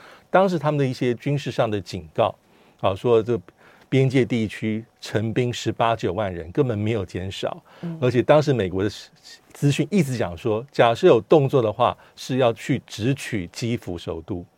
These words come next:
Speaker 1: 就是你要控制最重要的政经中心。那这样的状况到目前为止，
Speaker 2: 但是现在的乌东距离基辅还是遥远。
Speaker 1: 非常非常远，所以很多人说什么声东击西，声西击东，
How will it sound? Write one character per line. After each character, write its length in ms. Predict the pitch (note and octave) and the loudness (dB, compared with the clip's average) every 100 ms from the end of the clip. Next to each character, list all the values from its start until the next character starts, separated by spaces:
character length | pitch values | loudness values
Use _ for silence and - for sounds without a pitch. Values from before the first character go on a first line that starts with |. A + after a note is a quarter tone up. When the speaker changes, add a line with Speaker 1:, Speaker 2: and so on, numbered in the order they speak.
| _ _ _ _ _ _ - | _ _ _ _ _ _ -6
Speaker 1:
就 140 | A2 | -6
是 180 | - A2+ | -4 -4
你 140 | F2+ | -2
要 160 | G2+ G2+ | -2 -4
控 260 | - A2+ | -4 -6
制 140 | G2+ G#2 | -4 -2
最 180 | C3 G#2 | -2 -2
重 140 | A2 | -4
要 40 | |
的 120 | F#2 F2 | -6 -6
政 240 | A#2 G2 | -6 -6
经 180 | G2 F#2+ | -6 -8
中 240 | F#2 F2+ | -8 -10
心。 260 | D2+ F2+ F2 - - - _ _ _ - | -10 -10 -12 -18 -20 -20 _ _ _ -2
那 140 | C#3+ | 0
这 160 | C3+ A#3 | 4 8
样 100 | F#3 | 8
的 80 | C#3 | 8
状 220 | C3 B2+ | 6 2
况 100 | B2 | 4
到 140 | B2+ | 2
目 0 | |
前 120 | B2+ C#3+ | 4 4
为 60 | |
止， 20 | |
Speaker 2:
但 120 | A#3+ A3 | 4 4
是 0 | |
现 60 | |
在 100 | G3 | 4
的 120 | - | 4
乌 60 | G3 | 0
东 240 | F#3+ F#3+ | 2 0
距 200 | F3+ G3 | -2 -8
离 120 | D#3+ D3 | -8 -8
基 240 | D3 E3 | -8 -10
辅 140 | D#3 | -8
还 160 | C#3 A2+ | -10 -10
是 160 | - C3 | -12 -10
遥 240 | G#2 G#2 | -8 -8
远。 140 | A2 - | -10 -14
Speaker 1:
非 160 | - C#3+ | 0 0
常 220 | C#3 A2+ | 2 -2
非 80 | A#2 | 0
常 180 | A2+ G#2 | -2 -4
远， 240 | F2+ D2+ | -8 -12
所 140 | - C#3 | -4 -4
以 20 | |
很 140 | A2 | -2
多 120 | A2 | -2
人 120 | B2 A2 | -2 -2
说 180 | A#2 | -2
什 100 | G2+ | -2
么 80 | F#2 | -8
声 240 | G2 A#2+ A2+ | -8 -6 -4
东 200 | A2+ G#2+ | -4 -4
击 180 | F#2+ | -8
西， 180 | E2+ G#2 | -8 -8
声 240 | G2+ G#2+ G#2+ | -8 -8 -8
西 220 | A2+ G2+ | -8 -10
击 180 | F#2 F2 | -10 -10
东， 280 | F#2 F2+ | -10 -10